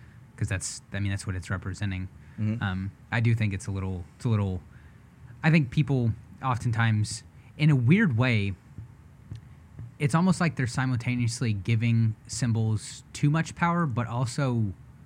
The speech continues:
Speaker 1: not respecting the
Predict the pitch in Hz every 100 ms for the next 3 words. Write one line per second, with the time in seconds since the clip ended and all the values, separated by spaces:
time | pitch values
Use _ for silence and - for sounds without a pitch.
0 | - - - - - 120 113 120 110 -
1 | - - - - - - - - - 107
2 | - - 120 117 117 104 98 - - -
3 | - - - - - 107